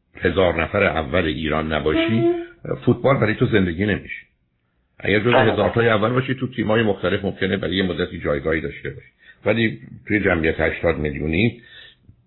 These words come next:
Speaker 1: با جزو هزار تای اول باشی. اگر جزو صد هزار تای، اه، اول هستی، خب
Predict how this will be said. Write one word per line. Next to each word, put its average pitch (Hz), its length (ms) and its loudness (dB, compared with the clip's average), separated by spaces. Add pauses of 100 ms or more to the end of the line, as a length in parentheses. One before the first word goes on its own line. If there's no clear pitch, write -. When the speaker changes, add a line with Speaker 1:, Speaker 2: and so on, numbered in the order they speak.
(120)
Speaker 1:
با 110 100 4
جزو 131 220 4
هزار 92 260 4
تای 117 120 4
اول 98 220 2
باشی. - 200 -4
اگر 95 260 -2
جزو 90 320 -4
صد 85 280 -2
هزار 78 340 -2
تای، 78 240 -2
اه، 71 60 -8 (680)
اول 76 440 -2
هستی، 107 540 -2 (420)
خب - 240 0